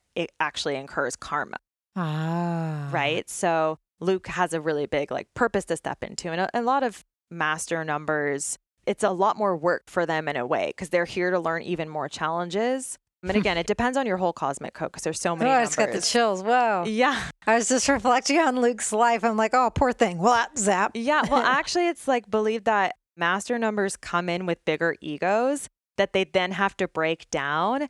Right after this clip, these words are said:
Speaker 1: so that they can be greater teachers.
Speaker 2: He's done a great job at that.
Speaker 1: Mm-hmm. So,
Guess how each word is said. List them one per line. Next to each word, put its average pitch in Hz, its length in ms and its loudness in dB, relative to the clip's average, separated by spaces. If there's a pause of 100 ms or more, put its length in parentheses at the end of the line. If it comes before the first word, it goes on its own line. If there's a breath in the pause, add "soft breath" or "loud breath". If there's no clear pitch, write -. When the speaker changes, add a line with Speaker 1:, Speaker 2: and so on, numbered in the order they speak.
(100)
Speaker 1:
so - 160 -8
that 220 160 2
they 208 140 0
can 196 160 -4
be 196 160 -2
greater 180 420 0
teachers. - 880 -8
Speaker 2:
He's 208 220 -2
done 196 240 0
a 185 60 -2
great 175 480 -2
job 175 280 -6
at 175 120 -8
that. 156 260 -6
Speaker 1:
Mm-hmm. 208 400 -6
So, 226 320 0